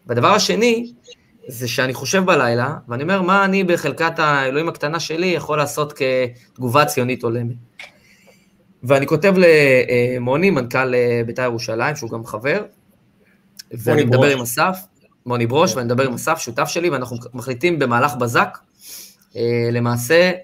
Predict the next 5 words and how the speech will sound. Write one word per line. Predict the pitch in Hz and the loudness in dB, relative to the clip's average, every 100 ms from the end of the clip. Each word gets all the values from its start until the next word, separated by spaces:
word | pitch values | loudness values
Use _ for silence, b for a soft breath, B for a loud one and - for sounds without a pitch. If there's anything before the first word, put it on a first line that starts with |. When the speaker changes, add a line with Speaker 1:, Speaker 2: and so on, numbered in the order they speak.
| - _ _ - | -16 _ _ -8
Speaker 1:
לק-, | 120 120 - | -8 -8 -8
לקחת, | 120 120 165 - 175 - | -6 0 0 0 -2 -2
לפרוס | 120 120 147 160 | -6 -2 -2 -2
את | 185 | -6
חסותנו, | - 117 117 151 175 | -6 -8 -6 -2 -2